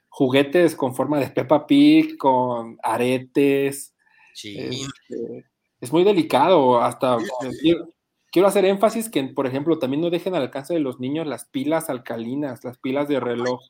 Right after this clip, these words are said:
Speaker 3: Imagínate, Tomás.
Speaker 1: Eso, eso causa una quemadura tremenda y le,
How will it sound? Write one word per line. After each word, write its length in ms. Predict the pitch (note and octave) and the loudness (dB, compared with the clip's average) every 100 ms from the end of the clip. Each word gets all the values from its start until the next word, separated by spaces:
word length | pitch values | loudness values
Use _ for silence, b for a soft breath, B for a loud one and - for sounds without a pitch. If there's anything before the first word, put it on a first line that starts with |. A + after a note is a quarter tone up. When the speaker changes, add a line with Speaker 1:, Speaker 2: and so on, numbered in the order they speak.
| _ _ _ C3+ | _ _ _ -14
Speaker 3:
Imagínate, 760 | C3 A#2+ B2 F3 G3 A#3 - - | -12 -12 -10 -10 -10 -12 -12 -12
Tomás. 400 | D#3+ E3+ C#4+ D4 | -12 -10 -10 -10
Speaker 1:
Eso, 500 | D3 F#3+ G3 - _ - | -6 0 0 -2 _ -8
eso 260 | D#3 G3 G3 | -4 -2 0
causa 400 | F3 F3+ G3+ F#3 | 2 2 0 0
una 220 | G3 G3+ | -2 -2
quemadura 540 | E3+ D3 C#3 D#3 F3 | -2 0 2 2 0
tremenda 840 | - D3 C3+ C#3+ D#3 E3+ F#3 G#3 - _ _ _ | -2 -4 -2 -2 -2 0 0 -2 -10 _ _ _
y 240 | D3+ C3+ C3+ | -4 -4 -2
le, 280 | C3 C3 | -4 -6